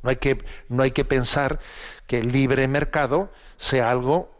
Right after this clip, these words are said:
eh, que busque únicamente intereses propios en contra del bien común. No, no es cierto, ¿eh? No es cierto. Por lo tanto, esta es la primera, la primera afirmación, ¿eh? También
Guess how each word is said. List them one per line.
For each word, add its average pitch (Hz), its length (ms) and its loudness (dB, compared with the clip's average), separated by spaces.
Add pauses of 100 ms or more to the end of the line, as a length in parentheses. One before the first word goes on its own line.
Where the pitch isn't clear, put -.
(160)
eh, 127 240 -2
que 120 480 0
busque 123 440 0
únicamente 135 440 2
intereses 123 580 0
propios 127 520 -2
en 110 100 -4
contra 131 300 0
del 117 140 0
bien 131 260 0
común. 117 540 -4
No, 135 180 2
no 135 160 0
es - 140 0
cierto, - 480 -2 (180)
¿eh? 185 120 -10 (400)
No 117 80 -6
es - 80 -8
cierto. - 320 -8 (560)
Por 98 100 -6
lo 104 60 -2
tanto, 151 380 0
esta 135 220 0
es 127 80 2
la 123 120 2
primera, 139 480 0 (380)
la 113 100 -4
primera 123 680 0
afirmación, 113 760 -2 (240)
¿eh? 160 100 -2 (1500)
También 151 420 2